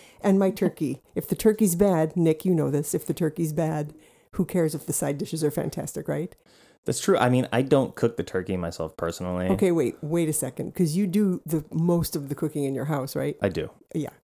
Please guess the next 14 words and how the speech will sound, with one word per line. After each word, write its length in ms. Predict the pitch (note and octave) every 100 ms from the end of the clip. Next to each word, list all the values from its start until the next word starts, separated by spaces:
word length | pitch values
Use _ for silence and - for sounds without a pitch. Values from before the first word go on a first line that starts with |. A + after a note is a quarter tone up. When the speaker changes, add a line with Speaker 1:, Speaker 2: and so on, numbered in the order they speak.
| -
Speaker 1:
like, 320 | D#3+ D3 -
most, 420 | E3 E3+ D#3+ -
like, 160 | - C#3 -
all 180 | F3+
of 120 | D3+ -
it, 60 |
right? 260 | - C#3 C#3+ -
Occasionally 560 | - F3 E3+ D#3+ D#3
your 160 | D3 C#3
Speaker 3:
Yeah. 40 |
Speaker 1:
girlfriend 300 | - - D3
will 80 | C#3
cook. 220 | - - -
Okay. 220 | D#3 -